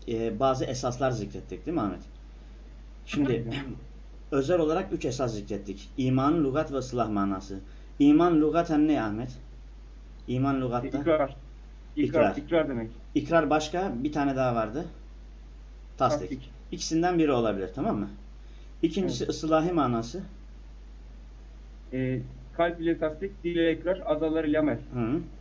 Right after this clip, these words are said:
Speaker 1: Devamı? Taat ile?
Speaker 2: İ-, iman art-, taat ile artar, masiyet ile azalır.
Speaker 1: Tamam, çok güzel.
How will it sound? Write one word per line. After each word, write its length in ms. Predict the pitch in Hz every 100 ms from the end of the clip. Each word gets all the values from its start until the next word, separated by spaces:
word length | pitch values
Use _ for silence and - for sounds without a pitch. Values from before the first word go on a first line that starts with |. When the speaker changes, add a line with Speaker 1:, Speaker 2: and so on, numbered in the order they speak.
| - - - - - - - 113
Speaker 1:
Devamı? 420 | 123 120 120 190 - - - -
Taat 280 | 120 135 135
ile? 180 | 131 170
Speaker 2:
İ-, 240 | 160 -
iman 200 | 151 160
art-, 180 | 160 - - - - -
taat 240 | 170 170
ile 100 | 170
artar, 260 | 165 190 190
masiyet 380 | 170 160 170
ile 100 | 160
azalır. 260 | 151 135 117
Speaker 1:
Tamam, 240 | 117 104
çok 160 | 101 110
güzel. 180 | 98